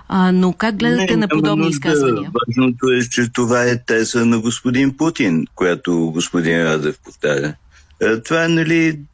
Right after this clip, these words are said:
Speaker 2: върха на наглостта в някакъв смисъл, да обясняваш, е,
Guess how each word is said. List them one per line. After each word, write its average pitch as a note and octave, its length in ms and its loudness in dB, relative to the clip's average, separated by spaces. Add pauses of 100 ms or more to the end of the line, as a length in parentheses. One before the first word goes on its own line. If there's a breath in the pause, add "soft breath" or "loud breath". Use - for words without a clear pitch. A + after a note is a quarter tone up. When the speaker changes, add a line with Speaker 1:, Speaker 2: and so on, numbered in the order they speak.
(220)
Speaker 2:
върха E3 300 0
на F3 140 0
наглостта G#2+ 640 0
в - 80 -6
някакъв F2 400 -2
смисъл, G#2+ 640 0
да G#2 440 0
обясняваш, G2+ 1040 -2
е, F2+ 260 0